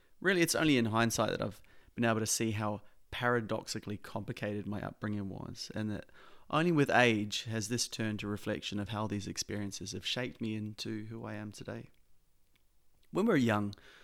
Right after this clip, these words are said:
we love to think of ourselves as strong and independent individuals, striking out on our own to forge a new path.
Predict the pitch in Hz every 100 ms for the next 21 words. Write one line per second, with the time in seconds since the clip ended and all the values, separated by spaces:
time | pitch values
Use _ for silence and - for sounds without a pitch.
0 | - - - - - 208 208 185 156 139
1 | 131 - 120 117 110 107 - - 113 110
2 | 110 110 107 - 107 98 107 101 101 101
3 | - 104 - - - - - - 127 131
4 | 127 131 120 117 113 113 104 104 104 104
5 | - 113 107 - 104 - 98 110